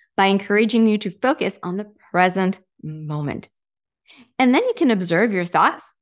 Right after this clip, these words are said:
coming and going, your feelings coming and going without judgment. Notice again,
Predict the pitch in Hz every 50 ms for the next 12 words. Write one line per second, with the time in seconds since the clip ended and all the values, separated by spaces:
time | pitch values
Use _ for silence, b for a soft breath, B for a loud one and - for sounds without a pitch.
0 | _ _ - - 151 156 165 165 165 165 170 156 151 147 151 156 160 185 208 226
1 | _ _ _ - 208 226 240 240 - 220 214 208 202 208 233 269 269 - - -
2 | - 180 156 165 165 175 180 180 170 160 147 151 175 185 202 b b b b b
3 | - 185 - 165 160 160 - 65 - - - - - - - _ _ _ _ _
4 | - 185 175 170 190 233 240 - 277 277 220 202 202 202 202